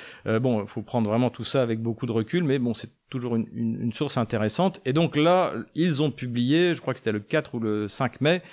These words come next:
euh, une photo, euh, où, où on voit une espèce de, de, de gros obus, euh, en, en métal. Euh, j'ai même, au début, j'ai même cru que c'était du béton.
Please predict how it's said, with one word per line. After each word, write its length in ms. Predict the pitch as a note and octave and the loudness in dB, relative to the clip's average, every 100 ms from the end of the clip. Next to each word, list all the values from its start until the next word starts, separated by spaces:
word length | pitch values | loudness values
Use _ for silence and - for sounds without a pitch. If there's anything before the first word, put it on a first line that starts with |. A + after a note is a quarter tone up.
| - - - - | -20 -20 -14 -2
euh, 340 | A2 A2 A2 - | 2 4 2 4
une 180 | E3+ F3+ | 2 4
photo, 640 | D#3 C#3+ D3+ F#3+ G#3 E2+ _ _ - | 2 2 4 2 2 -8 _ _ -6
euh, 180 | A2+ A#2 - _ A#2 - | -4 -4 -8 _ -16 -4
où, 120 | D3 | 0
où 380 | D3+ C#3+ C3+ C#3 | 4 4 2 4
on 100 | D#3+ | 4
voit 220 | C#3+ E3 | 4 4
une 60 | D3 | 2
espèce 360 | C3+ - D#3+ B2+ | 0 0 0 0
de, 400 | A2+ B2 B2 A#2 | -2 0 2 0
de, 220 | A#2 A2+ | 0 -2
de 140 | A2 | -2
gros 320 | A2+ D3 F3 | -2 2 4
obus, 420 | D3+ C#3+ D#3 E3 C#3+ | 4 2 0 0 2
euh, 640 | A#2 A2+ A2 G#2+ G#2 G2 - - G#2 - - - - C#2+ - A1 - | 4 4 2 0 -2 -6 -8 -12 -14 -16 -20 -20 -18 -16 -14 -14 -6
en, 220 | A2+ A2+ | -2 0
en 120 | G#2 | 2
métal. 500 | A2+ A#2+ A2+ C3+ D3+ | 2 2 2 2 2
Euh, 340 | C3 A2+ G#2+ G#2+ | 0 0 -2 -2
j'ai 120 | A2+ | 0
même, 180 | A#2+ - | -2 -2
au 80 | A#2 | -6
début, 220 | A#2 C#3 | -2 -2
j'ai 60 | |
même 100 | A#2+ | -2
cru 100 | A2 | -4
que 60 | C3+ | -6
c'était 220 | A#2+ A2+ | -6 -4
du 100 | A2+ | -6
béton. 420 | G#2+ A#2 C#3+ F#3 | -2 -2 0 -2